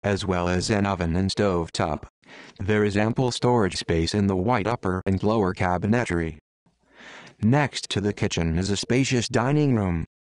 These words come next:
Ahead of the entrance is a hallway that leads directly to the living room.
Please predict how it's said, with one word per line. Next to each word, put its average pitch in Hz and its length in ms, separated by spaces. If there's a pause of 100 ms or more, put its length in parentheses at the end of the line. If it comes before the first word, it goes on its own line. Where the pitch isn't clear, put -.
(680)
Ahead 117 420
of 101 120
the 113 160
entrance 98 420
is 95 140
a 104 120
hallway 101 600
that 92 180
leads 117 320
directly 104 600
to - 140
the 101 140
living 127 360
room. 87 300